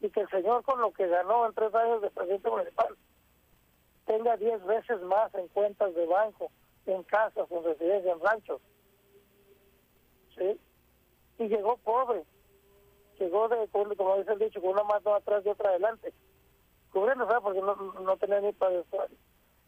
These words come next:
Y ahora es archimillonario, prestamista, banquero, y ahí lo tiene el partido,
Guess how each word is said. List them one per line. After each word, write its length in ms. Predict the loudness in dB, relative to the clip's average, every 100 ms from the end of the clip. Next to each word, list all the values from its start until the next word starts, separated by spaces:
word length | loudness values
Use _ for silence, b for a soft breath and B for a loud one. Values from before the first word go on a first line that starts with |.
| -2
Y 100 | 2
ahora 200 | 2 2
es 80 | 0
archimillonario, 1040 | -4 -4 -4 0 2 2 2 2 2 -2 -2
prestamista, 840 | -2 -4 -2 -2 0 -2 0 0
banquero, 640 | 2 0 -6 -2 0 2 -2 -4 _ _ _ _ _ _ _ _ _ _ _ _ -2
y 60 |
ahí 140 | -2 0
lo 220 | 0 -2 -2
tiene 360 | -4 -2 0 0
el 100 | 0
partido, 640 | -2 -2 -2 0 0